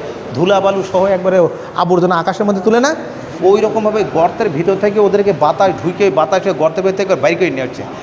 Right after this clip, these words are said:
নিয়ে এসে আসমানের দিকে উঠাইছে, উঠাই নিয়ে ওখান থেকে ঠাস ঠাস করে নিচের মধ্যে ছুঁড়ে মারছে, আর সব ছিন্ন বিচ্ছিন্ন হয়ে সব বেরিয়ে গেছে, খতম।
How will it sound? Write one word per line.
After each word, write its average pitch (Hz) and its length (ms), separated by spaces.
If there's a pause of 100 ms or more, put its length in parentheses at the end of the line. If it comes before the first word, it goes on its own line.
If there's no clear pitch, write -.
(200)
নিয়ে 170 160
এসে 190 120
আসমানের 190 440
দিকে 170 140
উঠাইছে, 139 380
উঠাই 180 320
নিয়ে 220 160 (340)
ওখান 202 220
থেকে 202 200
ঠাস - 280
ঠাস - 200
করে 208 160
নিচের 180 240
মধ্যে 147 200 (300)
ছুঁড়ে 190 280
মারছে, 131 300 (340)
আর 156 140 (140)
সব 165 280 (460)
ছিন্ন 165 280
বিচ্ছিন্ন 139 340
হয়ে 160 180 (100)
সব 127 60
বেরিয়ে 120 300
গেছে, - 120 (800)
খতম। 117 200